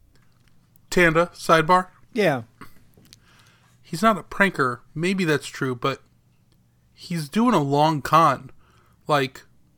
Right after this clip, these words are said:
Speaker 1: we've been doing this podcast for a year.
Speaker 2: You've got a point.
Speaker 1: And I'm pretty sure this is just one big prank.
Speaker 2: Yeah. Yeah, I'm not even sure that it, it's actually going out and that anybody's listening. I think that P J is actually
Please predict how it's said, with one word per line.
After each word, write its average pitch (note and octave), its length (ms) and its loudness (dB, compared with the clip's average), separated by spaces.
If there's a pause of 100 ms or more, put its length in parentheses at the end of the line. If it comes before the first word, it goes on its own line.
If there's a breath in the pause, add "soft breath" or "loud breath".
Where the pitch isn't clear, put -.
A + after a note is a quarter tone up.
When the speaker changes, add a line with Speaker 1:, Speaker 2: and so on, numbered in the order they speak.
(220)
Speaker 1:
we've A#3 160 2
been A#3+ 160 2
doing F3+ 220 2
this D3 140 -2
podcast D#3+ 560 0
for C#3+ 260 -2
a A#2 100 -10 (120)
year. C#3+ 640 2 (1160)
Speaker 2:
You've D3+ 220 -12
got E3+ 200 0
a C#3 40 -8
point. - 280 -8
Speaker 1:
And D3 100 4
I'm F3+ 100 6
pretty F#3 280 2
sure E3+ 260 4
this D3 200 0
is C3+ 100 -4
just C3 200 -2
one C3+ 220 0
big B2+ 200 -4
prank. A#2+ 440 -6 (920)
Speaker 2:
Yeah. E3 360 -2 (140)
Yeah, G3 180 2
I'm G#3+ 120 4
not F3+ 180 4
even D3+ 160 0
sure D#3 260 0
that D3 120 0
it, D3 160 -4
it's D3+ 260 -4
actually D3 520 -2 (320)
going D3 320 4
out C3+ 300 0
and C3 540 -4
that C#3 140 -2
anybody's C3 440 -2
listening. C3+ 420 0
I C3 100 2
think A3 240 2
that C#3 200 0
P F#3 180 0
J C#3+ 260 2
is B2+ 180 -6
actually D#3 680 0